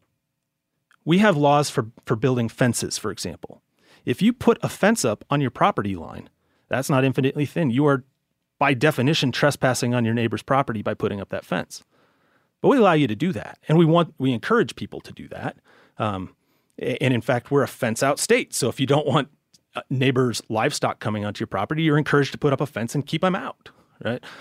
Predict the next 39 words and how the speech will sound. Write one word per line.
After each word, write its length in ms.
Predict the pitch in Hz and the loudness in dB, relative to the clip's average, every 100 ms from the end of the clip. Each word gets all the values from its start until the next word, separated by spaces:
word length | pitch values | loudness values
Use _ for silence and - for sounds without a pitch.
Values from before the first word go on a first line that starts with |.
| - - - - | -20 -20 -10 0
Um, 460 | 135 127 113 107 _ _ _ - | 2 2 0 -6 _ _ _ 0
so 320 | 190 156 143 _ - | 4 4 2 _ -14
there's 320 | 151 175 202 | 0 2 4
an 80 | 196 | 2
example 400 | 139 117 104 160 | 0 0 -2 0
where 180 | 160 - | 0 0
I've 180 | 131 139 - - - 101 | -4 -6 -14 -20 -18 -10
never 200 | 95 113 | -6 -6
seen 280 | - 127 120 | -6 -4 -4
somebody 400 | 107 120 117 120 | -4 -4 -2 -4
cited. 440 | 113 - 120 143 131 | -4 -2 0 2 0
You 80 | |
follow 300 | 110 135 135 | 0 2 2
the 100 | 127 | 2
statute 400 | 104 - 127 - 123 | -2 -2 -2 -4 -8
for 100 | 110 | -4
how 100 | 135 | -2
to 60 | 123 | -2
construct 460 | 117 - 139 - | -4 -2 -2 -2
a 40 | 117 | -2
legal 320 | 127 135 120 | -2 -2 -4
fence, 460 | - 87 135 - - _ _ _ _ | -4 -8 -6 -8 -12 _ _ _ _
and 300 | - 123 113 | -8 -6 -6
as 140 | - 113 | -6 -4
long 180 | 117 131 | -2 -2
as 100 | 113 | -2
you 60 | |
do 140 | 131 135 | 0 0
that, 440 | 110 151 123 190 - _ | 2 2 0 -4 -10 _
you 140 | - 117 | -10 -8
can 140 | 208 | -4
put 160 | - 123 | -2 -2
a 20 | |
fence 340 | - 117 143 | -2 -6 -4
on 140 | - 127 | -6 -6
a 60 | |
surveyed 440 | 127 - 110 113 107 | -4 -4 -4 -4 -2
property 380 | 127 131 117 101 | -2 -2 -4 -8
line 380 | - 85 143 | -8 -8 -8